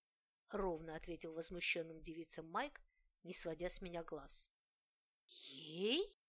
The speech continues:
Это она-то невеста?" не могли поверить услышанному те. "Ты собрался на ней жениться?" "Да её тётка костьми ляжет, но не отдаст племянницу без выкупа",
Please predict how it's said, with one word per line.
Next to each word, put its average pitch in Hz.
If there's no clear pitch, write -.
Это 294
она-то 285
невеста?" 247
не 196
могли 185
поверить 175
услышанному 165
те. -
"Ты 185
собрался 180
на 170
ней 170
жениться?" 160
"Да 233
её 269
тётка 254
костьми 254
ляжет, 160
но 214
не 220
отдаст 202
племянницу 180
без 196
выкупа", 160